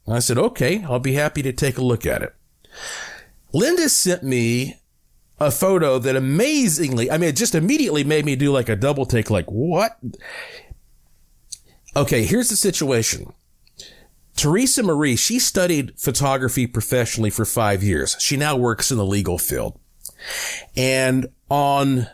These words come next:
December twenty-ninth of two thousand fifteen, she was at the Church of Notre Dame in Paris, France, late at night, about ten forty-two P M local time.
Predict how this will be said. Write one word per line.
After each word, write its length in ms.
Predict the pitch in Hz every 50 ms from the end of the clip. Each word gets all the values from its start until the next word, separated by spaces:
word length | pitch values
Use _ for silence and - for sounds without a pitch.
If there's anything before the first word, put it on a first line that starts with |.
| _ - 107
December 720 | 104 120 123 - - - 208 226 254 254 294 285 262 254
twenty-ninth 840 | 254 - - - 190 190 202 202 185 147 110 101 104 110 107 - - -
of 220 | 110 107 - -
two 200 | - - 190 190
thousand 460 | - - 160 156 151 143 - 156 139
fifteen, 920 | 123 - - 147 135 - - - - 165 160 123 82 62 67 87 113 127 - _ _ _ _ _ _ - _ _ _ _ - - - - - - - -
she 840 | - - - - - - 240 254 185 123 113 123 156 170 160 - - - -
was 400 | - 123 131 131 127 123 - - -
at 340 | 127 135 139 139 - 104 104
the 180 | 117 127 120
Church 500 | 120 - - - 202 202 - - - -
of 140 | 131 117 117
Notre 320 | 143 151 156 147 - 165 135
Dame 500 | 131 151 147 139 98 76 62 67 - - -
in 160 | 120 120 110
Paris, 420 | - - 139 143 139 135 135 - -
France, 640 | - 143 135 110 85 58 - - - - - - _ _
late 280 | - 123 170 202 233 240
at 100 | - 151
night, 300 | 180 190 175 113 - - _ _ -
about 280 | - 160 165 165 -
ten 300 | - - 233 240 254 247
forty-two 680 | 208 - 220 226 226 220 226 208 170 - 214 214 208 196
P 380 | - - - 208 202 202 196 196
M 300 | 202 202 156 110 110 127 127 - - - - -
local 360 | - 147 180 196 185 160 127
time. 360 | 110 - 110 87 73 57 -